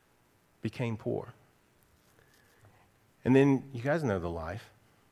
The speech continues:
He went to the cross and he took the poverty of our sins and he put them upon his shoulders. He lovingly sacrificed himself and died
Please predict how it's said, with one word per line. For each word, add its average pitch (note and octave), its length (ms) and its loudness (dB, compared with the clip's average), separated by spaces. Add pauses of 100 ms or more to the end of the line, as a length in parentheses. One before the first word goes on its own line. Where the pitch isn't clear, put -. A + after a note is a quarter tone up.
(1120)
He E3+ 180 6
went D#3+ 380 8
to E3+ 100 4
the C#3+ 80 4
cross C3 500 2
and A#2+ 120 2
he D#3+ 160 4
took F3 400 -4
the D3+ 80 -4
poverty C#3+ 680 0
of A2 160 -4
our A#2+ 180 2
sins A2 640 -2 (380)
and A#2 100 0
he A#2 60 -2
put - 180 -2
them C#3 160 0
upon G#2 300 -4
his F#2+ 100 -8
shoulders. - 400 -8 (1700)
He E3+ 160 4
lovingly F3 580 10
sacrificed F3 760 4
himself D#3+ 600 4
and C3 180 -2
died D3 500 0